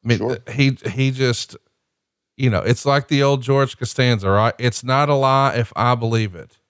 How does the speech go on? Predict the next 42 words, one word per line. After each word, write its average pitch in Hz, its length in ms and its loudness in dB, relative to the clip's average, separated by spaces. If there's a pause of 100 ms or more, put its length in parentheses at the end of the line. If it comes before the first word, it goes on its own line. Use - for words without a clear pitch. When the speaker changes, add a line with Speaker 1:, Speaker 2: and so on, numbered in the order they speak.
Speaker 1:
And 120 140 2
he 175 100 2
convinces 196 560 0
himself 147 500 0
first. - 640 -2 (160)
I've 170 140 0
never 143 140 0
talked 123 260 0
to 117 60 -2
him 104 80 -2
about 92 180 0
this, 87 180 -12
but - 120 -10
you 151 80 4
could 175 100 -10
just 156 180 -12
tell. 120 380 0 (560)
He's 156 180 0
not 202 280 -2
playing 131 480 0
Eddie 107 260 0
Kingston. 98 520 -6 (160)
He 117 220 -2
is 135 600 0
Eddie 110 240 0
Kingston. 107 600 -6 (800)
And 110 160 2
it's, 113 80 4
Speaker 2:
Exactly. 117 240 -2
Speaker 1:
it's 117 120 -2
the 123 120 2
old 123 220 2
George 131 280 0
Costanza. 120 440 0
"It's - 240 -6
not 120 200 2
a 139 60 2
lie 139 320 2
if 98 100 -6
I 110 140 4
believe 110 380 -2
it." 71 120 -18